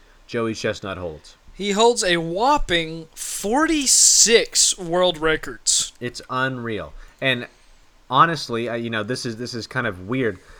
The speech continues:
Speaker 1: but that's also the most world records held by one person. So you could go ahead and say he has forty-seven world records.
Speaker 2: So he's got the world record for the most amount of world records?
Speaker 1: Yes, this guy is a legend. He's a living legend.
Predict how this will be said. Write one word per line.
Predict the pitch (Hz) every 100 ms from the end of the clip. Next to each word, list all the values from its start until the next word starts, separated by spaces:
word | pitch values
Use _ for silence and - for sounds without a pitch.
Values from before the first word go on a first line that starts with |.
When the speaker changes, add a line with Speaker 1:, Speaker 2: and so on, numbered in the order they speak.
| -
Speaker 1:
but | 127 123
that's | 135
also | 135 156 170 143
the | 120 117
most | 107 117 139 139
world | 120 127 110
records | 120 120 104
held | - 123 127
by | 107 98
one | 104 98
person. | 131 147 98
So | 85
you | 98 101
could | 113
go | 110 113
ahead | 110
and | 101
say | 110 104
he | 98
has | 101
forty-seven | - 107 95 - 120 104 92
world | 95 85
records. | 92 90 - - - - - - - _ _ _ _ _ -
Speaker 2:
So | 175
he's | 175 165
got | 185 175
the |
world | 165 160 175 156
record | 175 175 180 170
for | 170
the | 165
most | 165 170 160
amount | 165 160
of | 151
world | 170 165
records? | 160 170 175 - - -
Speaker 1:
Yes, | 117 104 78 -
this | 123 135 -
guy | - 143 147
is | 131 104
a | 98 87
legend. | 92 160 202 - 73
He's | 107 110
a |
living | 110 135 180 185 165
legend. | 135 113 78 73